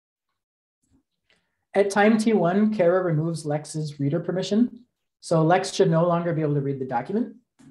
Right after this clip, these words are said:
At time T two, Kara uses her admin permissions to add secrets to the plans. So now the plans contain data that Lex should have never been able to see. At time T three, Lex attempts to read,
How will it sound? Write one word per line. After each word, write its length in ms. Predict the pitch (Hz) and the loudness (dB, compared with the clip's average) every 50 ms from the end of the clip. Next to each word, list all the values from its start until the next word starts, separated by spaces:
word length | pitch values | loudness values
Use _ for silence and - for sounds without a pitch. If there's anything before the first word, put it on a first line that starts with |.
| - _ _ _ _ _ _ _ _ _ _ _ _ _ _ _ _ _ _ _ _ _ _ - | -20 _ _ _ _ _ _ _ _ _ _ _ _ _ _ _ _ _ _ _ _ _ _ -2
At 120 | 180 170 | -2 2
time 300 | - 208 208 220 220 214 | 4 4 6 6 6 4
T 200 | 214 220 208 208 | 4 2 0 0
two, 300 | - 170 175 185 208 208 | 2 4 6 6 6 6
Kara 300 | - 196 190 190 196 185 | 6 4 6 6 6 4
uses 420 | 170 170 180 170 180 175 175 - - | 4 0 -2 -4 -4 -6 -6 -6 -4
her 80 | 156 | -2
admin 380 | 135 151 190 202 208 202 185 - | 0 2 2 4 4 2 0 -2
permissions 440 | 170 156 151 147 - 165 160 156 - | -4 -6 -6 -6 -6 -6 -8 -6 -6
to 100 | 160 143 | -4 -2
add 180 | 151 147 143 | -2 -2 -4
secrets 400 | - - 202 196 - 147 - - | -4 -4 -4 -2 -2 -4 -6 -6
to 80 | - 131 | -8 -8
the 80 | 131 | -8
plans. 520 | - - 123 117 117 120 143 143 - - _ _ _ _ _ _ _ - | -8 -10 -10 -10 -10 -10 -10 -12 -12 -18 _ _ _ _ _ _ _ -2
So 140 | - 196 | 0 4
now 180 | 185 185 196 214 | 4 6 6 6
the 140 | 214 220 - | 6 4 4
plans 420 | - - 180 175 190 208 214 214 | 2 0 0 2 2 4 4 2
contain 400 | 214 196 175 156 170 170 165 165 | 2 0 -2 -2 -2 -2 0 0
data 240 | 156 151 156 160 180 | 0 0 0 0 0
that 220 | - 160 139 - 139 | -2 -2 -4 -4 -4
Lex 240 | 143 156 156 - - | -6 -6 -6 -8 -6
should 140 | - 156 | -4 -2
have 100 | 147 143 | -2 0
never 240 | 143 139 135 147 156 | 0 -2 -2 -2 -2
been 160 | 143 143 139 | -2 -2 -4
able 180 | 139 131 127 127 | -4 -6 -8 -8
to 60 | 127 | -10
see. 320 | 123 - 139 165 196 - - _ _ _ _ _ _ _ _ _ _ _ _ _ _ _ _ _ _ _ _ _ _ _ _ _ _ _ _ _ _ _ _ _ _ _ _ _ _ _ _ _ _ _ _ _ _ _ _ _ | -8 -8 -8 -8 -8 -10 -14 _ _ _ _ _ _ _ _ _ _ _ _ _ _ _ _ _ _ _ _ _ _ _ _ _ _ _ _ _ _ _ _ _ _ _ _ _ _ _ _ _ _ _ _ _ _ _ _ _
At 140 | 185 175 170 | -2 -2 2
time 240 | - 208 214 220 214 | 4 4 6 4 4
T 180 | - 226 214 214 | 4 4 4 4
three, 260 | 185 175 180 208 208 | 4 4 6 6 8
Lex 280 | 190 175 175 180 - 202 | 8 6 4 4 2 0
attempts 320 | 190 - 175 170 160 - | 0 0 -2 -4 -4 -6
to 120 | - 151 | -6 -6
read, 420 | 139 143 143 160 214 220 214 - | -4 -2 0 0 0 0 -2 -6